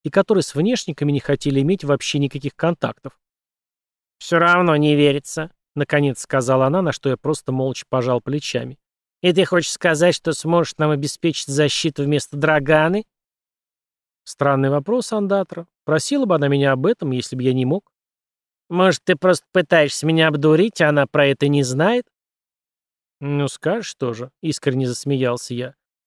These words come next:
"Тебе разве не сказали, что я на её дирижабле прилетел? Он теперь мой, кстати". "Да, может, ты его украл?" Ну да, бесшумно проник в военную часть порта, тихо вышвырнул княжескую команду из дирижабля и улетел.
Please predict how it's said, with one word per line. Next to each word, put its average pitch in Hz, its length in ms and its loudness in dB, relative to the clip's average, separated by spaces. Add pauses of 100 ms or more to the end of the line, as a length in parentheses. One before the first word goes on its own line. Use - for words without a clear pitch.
"Тебе 180 200 0
разве 202 220 0
не 202 80 2
сказали, 196 500 0
что 147 220 -6
я 165 180 2
на 170 60 0
её 170 220 0
дирижабле 190 540 0
прилетел? 127 640 -6
Он 202 240 0
теперь 240 240 -4
мой, 226 180 2
кстати". - 520 -10 (560)
"Да, 233 200 2
может, 226 320 4
ты 208 100 4
его 208 360 6
украл?" 143 460 0 (840)
Ну 196 280 2
да, 220 420 4
бесшумно 190 600 0
проник 147 440 0
в 127 80 -4
военную 131 500 2
часть - 400 -8
порта, 226 380 0
тихо 208 320 -4
вышвырнул 139 480 -2
княжескую 135 500 -2
команду 131 480 0
из 120 100 0
дирижабля 156 640 0
и 180 40 2
улетел. 175 520 -2